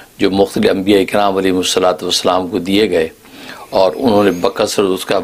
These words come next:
विर्द किया तो मरातिब नबुव्वत उनके तय हुए और मोज़ात का जो इंसराम हुआ। उनमें से आज हम बात करेंगे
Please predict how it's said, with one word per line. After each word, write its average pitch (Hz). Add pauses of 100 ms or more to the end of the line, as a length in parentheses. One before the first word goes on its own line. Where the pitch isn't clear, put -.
विर्द 110
किया 92 (420)
तो -
मरातिब 95 (100)
नबुव्वत 90
उनके 92
तय 107 (100)
हुए 82 (1000)
और 104
मोज़ात 95
का 95
जो 92
इंसराम 90
हुआ। 73 (920)
उनमें 117
से -
आज 113
हम 107
बात 104
करेंगे 101